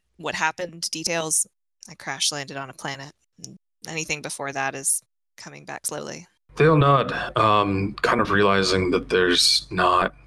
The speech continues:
Speaker 2: a whole bunch more to be said, or kinda seems like they're waiting for something.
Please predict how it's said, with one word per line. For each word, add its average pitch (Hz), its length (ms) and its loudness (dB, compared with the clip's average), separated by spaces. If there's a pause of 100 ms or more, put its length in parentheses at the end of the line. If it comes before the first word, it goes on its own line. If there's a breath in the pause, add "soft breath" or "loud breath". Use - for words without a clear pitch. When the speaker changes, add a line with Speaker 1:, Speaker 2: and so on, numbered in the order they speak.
(220)
Speaker 2:
a 95 60 2
whole 98 180 2
bunch 98 340 0
more 92 160 2
to 95 80 0
be 90 160 2
said, 98 460 4 (240)
or 98 340 2 (320)
kinda - 140 -4
seems 131 240 2
like 117 140 -2
they're 95 120 2
waiting 92 340 0
for - 140 -2
something. - 560 -4